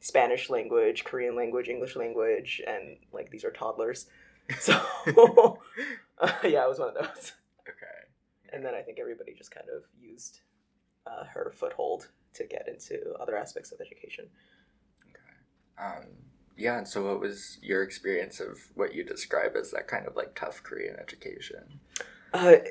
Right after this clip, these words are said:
Speaker 1: hard to say 'cause it was just so normal, um,
Speaker 2: Yeah, yeah.
Speaker 1: to me. But at the same time, it was like, I, I'm, I was, like, a very good student.
Speaker 2: Mm.
Speaker 1: Um, like, you know, I was very good at test taking <laughs> and, like,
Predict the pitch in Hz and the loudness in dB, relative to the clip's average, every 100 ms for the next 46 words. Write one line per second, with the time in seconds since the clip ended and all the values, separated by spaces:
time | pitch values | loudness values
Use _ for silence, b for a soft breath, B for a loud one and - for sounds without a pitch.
0 | - - - 370 427 466 - 180 185 196 | -8 -2 6 12 12 12 12 6 2 2
1 | 202 - 147 156 190 185 135 120 110 120 | 0 6 12 12 12 8 2 -6 -12 2
2 | 110 139 349 381 392 392 403 403 427 427 | 6 6 4 2 2 6 6 6 4 2
3 | - - 196 - - - - - 208 202 | -2 -2 -2 -6 -8 -16 -10 0 2 2
4 | 202 214 b b b b b _ - 156 | 0 -2 b b b b b _ 6 8
5 | 139 - 151 156 151 156 143 151 139 131 | 8 8 4 6 6 6 6 6 6 4
6 | 131 131 107 90 - _ _ _ _ _ | 2 4 4 2 -4 _ _ _ _ _
7 | _ _ _ - 156 156 131 170 - 160 | _ _ _ 6 6 8 6 6 8 8
8 | 185 247 240 113 120 120 127 - - - | 8 6 4 4 6 6 2 -2 -2 -2
9 | - - - 107 147 165 - - 92 135 | -4 -6 -8 -2 0 -2 -8 -20 -4 0
10 | 104 101 139 - _ _ _ _ - 123 | 2 0 -4 -14 _ _ _ _ -4 -2
11 | 104 - - _ _ _ - 123 120 127 | -2 -4 -20 _ _ _ -6 -2 2 2
12 | 127 117 113 117 - - 143 - 131 123 | 2 0 2 0 -2 -6 -4 0 0 0
13 | 120 113 117 110 113 - - - 185 - | 0 0 0 -4 -4 -2 -2 -2 -4 -2
14 | 160 131 | -2 -4